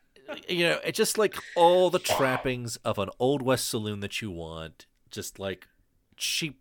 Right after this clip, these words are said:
bottles of liquor. I'm pretty sure I saw a Cutty Sark label,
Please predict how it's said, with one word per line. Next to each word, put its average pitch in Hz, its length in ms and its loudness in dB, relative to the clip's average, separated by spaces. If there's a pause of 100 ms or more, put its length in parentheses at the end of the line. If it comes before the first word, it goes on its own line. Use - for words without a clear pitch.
bottles 110 360 0
of 95 80 -6
liquor. 92 500 -4
I'm 98 120 -6
pretty 143 340 -2
sure 113 260 -2
I 95 40 0
saw 92 240 -6
a - 100 -20
Cutty 95 280 -6
Sark 85 440 -6
label, 78 480 -10